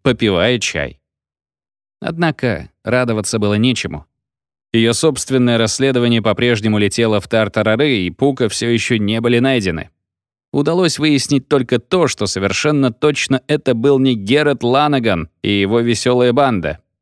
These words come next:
Только что в подвале она выслушала предварительный доклад техников. Человек, которого они знали под именем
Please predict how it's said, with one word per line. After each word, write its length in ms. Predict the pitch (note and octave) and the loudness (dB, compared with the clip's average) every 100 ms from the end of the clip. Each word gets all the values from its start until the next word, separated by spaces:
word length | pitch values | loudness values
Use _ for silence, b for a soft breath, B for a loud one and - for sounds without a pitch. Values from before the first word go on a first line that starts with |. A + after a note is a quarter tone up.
| _ _ _ _ - | _ _ _ _ -2
Только 320 | A#2 A2 G#2+ | 0 0 -2
что 180 | - F#2+ | -2 -4
в 80 | |
подвале 460 | - F#2+ G#2 A#2+ G2+ | -2 -2 0 2 2
она 160 | F#2+ F2+ | 0 0
выслушала 560 | A2+ A#2+ G#2+ - G#2 | -2 -2 -4 -2 -2
предварительный 720 | F#2+ G#2+ F#2+ G2 A#2 A2+ G#2 | 0 -2 0 0 0 0 0
доклад 440 | G2 F#2+ G#2 A#2 A2+ | 0 -2 0 -2 0
техников. 600 | D3 A#2 F2+ D#2+ B1+ - _ _ _ _ _ _ - | -2 -2 -4 -8 -12 -18 _ _ _ _ _ _ -8
Человек, 440 | - D3+ F3+ F#3+ - | 0 2 2 0 -2
которого 360 | E3 D#3 D3+ D3 | 0 2 2 2
они 260 | C#3 D3+ | 2 2
знали 320 | B2+ C3 C3+ B2 | 2 2 2 2
под 180 | A#2 | 2
именем 320 | B2+ B2 A#2+ | 2 2 2